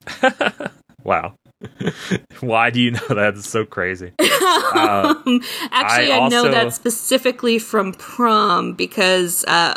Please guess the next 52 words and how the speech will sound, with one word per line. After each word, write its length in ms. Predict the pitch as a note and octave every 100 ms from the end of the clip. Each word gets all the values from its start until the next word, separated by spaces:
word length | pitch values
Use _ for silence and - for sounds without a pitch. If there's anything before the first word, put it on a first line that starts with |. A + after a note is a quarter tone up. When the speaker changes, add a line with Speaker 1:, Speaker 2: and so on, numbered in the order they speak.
| -
Speaker 2:
all 160 | G#3 A#3
of 40 |
my 120 | G3+
friends 340 | G3+ G3+ G3 F#3
were 80 |
super 340 | F3+ - G#3+ F#3+
excited, 640 | F#3+ - F#3 F#3 F3 F3 - - - - -
uh, 180 | F#3 F#3+
to 120 | G3+
show 220 | - A3+
me 160 | A3 F#3
their 160 | F#3
dresses, 760 | F3+ B3 C#4+ - G3+ F3+ F3+ - _ _ _
and 220 | F3+ F3+
they 100 | F3+
had 260 | F3+ F3 F3
taffeta, 720 | - A#3+ B3 - G3+ F3+ F3+ -
and 140 | E3+
I 100 | F3+
felt 400 | - C4 C#4+ C#4+
it, 120 | G3 -
and 140 | F#3+
I 100 | F#3
was 140 | F3+ F#3
like, 180 | - -
"I 260 | B3+ A4+ G#4
hate 240 | B3 G#3+ -
everything. 560 | B3 G4 E4+ F3 F3+
I 140 | - A#3+
don't 400 | G#3 A#3 C4+ F#3
wanna 220 | G#3+ G#3+
do 360 | F#3 - G3+ C4+
this." 560 | F3 - - - - _ _ _ _ _ _
Speaker 1:
You 140 | A2 G2
canceled 520 | - F#2+ F#2 G2 F#2+
prom. 360 | - F2 G2 G2+
You're 120 | G#3
Speaker 2:
I 160 | A3+ B3+
Speaker 1:
like, 60 | B3
"I'm 60 |
not 260 | E3+ F3 -
going." 420 | G3+ F#3+ C#3+ B2 - C3+
<laughs> 240 | - - -
Speaker 2:
I 140 | C#4
wanted 540 | A#3 G#3+ C4 C#4+ D#4 -
to, 340 | E4 E4 E4
but 160 | C4+ B3+
I 120 | C4
got 200 | B3+ A#3
guilted 380 | G#3 F#3+ - F3+
into 320 | E3+ F3 G3
it. 160 | F3+